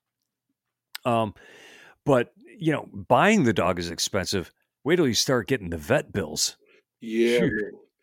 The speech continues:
Speaker 2: I have a, uh, one of my good friends who I always talk to up in Seattle. He used to play for the Chiefs and, uh, the Steelers.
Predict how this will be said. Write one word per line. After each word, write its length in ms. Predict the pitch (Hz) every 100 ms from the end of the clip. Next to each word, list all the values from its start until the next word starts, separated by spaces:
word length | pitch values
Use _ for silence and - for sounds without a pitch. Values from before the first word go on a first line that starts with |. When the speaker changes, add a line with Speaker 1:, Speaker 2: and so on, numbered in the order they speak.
| _ -
Speaker 2:
I 140 | 139
have 260 | 147 135 127
a, 40 |
uh, 340 | 117 127 120 110
one 160 | 120
of 60 | 120
my 180 | 117 113
good 260 | 113 117
friends 360 | - 135 135 113
who 120 | 113
I 60 | 110
always 260 | 110 110 107
talk 240 | 120 110
to 100 | 123
up 120 | 117
in 60 | 123
Seattle. 600 | - 117 127 117 98 98 - _ _
He 80 | 127
used 160 | 123
to 60 | 110
play 160 | 131 113
for 120 | 110
the 80 | 101
Chiefs 680 | - - 131 101 - - - _ - - - _ 117
and, 220 | 113 110
uh, 140 | 104
the 60 | 98
Steelers. 720 | - - 135 110 92 87